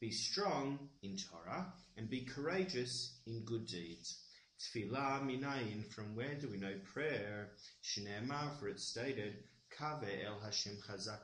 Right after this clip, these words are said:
v'ya'ametz libecha v'kaveh el Hashem. Hope to Hashem, strengthen yourself, and he will give you courage, and hope to Hashem. Derech eretz minayin, from where do we know livelihood? Shneimar, for it stated,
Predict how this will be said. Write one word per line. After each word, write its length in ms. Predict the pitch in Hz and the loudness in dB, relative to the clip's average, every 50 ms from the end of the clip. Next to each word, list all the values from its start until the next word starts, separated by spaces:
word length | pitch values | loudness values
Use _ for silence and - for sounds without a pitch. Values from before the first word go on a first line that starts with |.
| - | -6
v'ya'ametz 880 | 110 104 104 92 85 95 98 101 107 123 143 143 139 139 139 - - - | -6 -4 -4 -4 -4 -4 -4 -2 -2 -2 0 0 0 -2 -2 -2 -4 -2
libecha 580 | 120 104 95 92 113 131 147 147 143 - 98 95 | -2 -2 -2 -2 -2 -2 -2 -2 -4 -4 -4 -4
v'kaveh 560 | 98 98 - - - 98 95 110 113 113 - | -4 -4 -6 -6 -8 -6 -4 -2 -2 -2 0
el 180 | 143 143 143 139 | 0 0 -2 -2
Hashem. 420 | 139 135 - - - 104 104 104 104 - - - - - - _ - | -4 -4 -4 -2 -2 -2 -2 -2 -4 -6 -10 -18 -20 -20 -12 _ -2
Hope 160 | 143 156 151 | 0 0 0
to 100 | - - | 0 -2
Hashem, 440 | 110 107 104 - - - 160 139 113 | -2 -2 0 2 2 2 2 2 0
strengthen 600 | - - - - - 139 165 175 - - 120 107 | -2 -2 -2 0 0 0 0 -2 -2 -2 -2 -2
yourself, 460 | 104 98 95 - - - 139 135 131 127 - | -2 -2 -2 -2 0 0 2 0 0 -2 -4
and 100 | - 101 | -6 -4
he 140 | 95 101 113 | -2 -2 0
will 140 | 113 107 98 | 0 0 -2
give 200 | 95 98 127 120 | -2 -2 -2 -2
you 140 | 117 107 92 92 - | -2 -2 -4 -4 -2
courage, 380 | 143 151 135 107 101 101 92 | 0 0 2 2 2 2 0
and 200 | - 98 110 110 | -2 -2 -2 -2
hope 160 | 110 107 104 - | -2 -2 -4 -4
to 80 | - | -6
Hashem. 460 | 107 104 104 101 - - 104 92 87 - - - - - - - - - - - - - - | -6 -4 -2 0 0 0 0 0 -4 -6 -8 -14 -20 -20 -20 -20 -20 -20 -20 -20 -18 -4 0
Derech 280 | - 120 117 104 98 - - - - | 2 4 4 4 2 0 -2 -2 2
eretz 400 | 147 185 180 143 117 - - - | 4 4 6 4 4 2 0 -2
minayin, 480 | 98 95 92 87 90 92 110 123 123 - - | -2 0 0 0 0 0 0 0 -2 -2 -4
from 200 | 113 98 98 104 | -4 -2 -2 -2
where 200 | 127 156 165 143 | 0 0 0 0
do 120 | - 104 | 0 0
we 80 | 98 98 | 2 2
know 160 | 95 92 90 90 | 2 4 4 2
livelihood? 540 | 87 87 82 82 - 87 87 87 110 139 - - - - - - - - - | 0 0 -2 -4 -4 -4 -4 -2 -2 -2 -2 -4 -8 -12 -16 -18 -20 -14 -6
Shneimar, 720 | - - - 98 98 107 127 143 139 120 101 101 101 - - | -2 0 0 2 2 2 2 2 2 2 2 0 -2 -2 -2
for 80 | 107 | -2
it 140 | 107 101 - | -2 -2 -2
stated, 480 | - - - 131 123 117 113 110 110 | -2 0 2 2 2 4 2 2 0